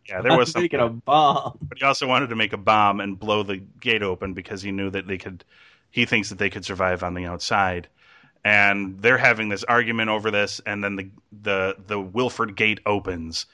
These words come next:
Speaker 1: and, uh, uh, this woman comes out and shoots, uh, and shoots the guy, and Chris Evans goes in to meet, uh, Wilfred,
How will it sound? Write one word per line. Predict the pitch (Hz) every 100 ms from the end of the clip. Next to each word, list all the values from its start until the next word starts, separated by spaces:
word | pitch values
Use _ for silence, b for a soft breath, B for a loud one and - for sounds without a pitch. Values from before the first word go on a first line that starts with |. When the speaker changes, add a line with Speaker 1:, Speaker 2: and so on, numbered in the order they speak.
| b b b b
Speaker 1:
and, | 95 98 95 92 92
uh, | 90 87 85 85 82 _ _ _ _ _ - - - _ -
uh, | 95 90
this | 92 -
woman | 117 113
comes | 104 120 107
out | 110 104
and | 98 92
shoots, | - 113 107 - - b b b b
uh, | 95 92 90 87 85 78 64 - _ -
and | 104
shoots | - 120 -
the | 107
guy, | 101 98 95 95 92 92
and | 92 92 87
Chris | 117 104
Evans | 101 98 92
goes | 101 95 90
in | 95 92 87
to | 101
meet, | 95 95 92 - b b b b -
uh, | 87 82 80 73 -
Wilfred, | 101 98 - 92 85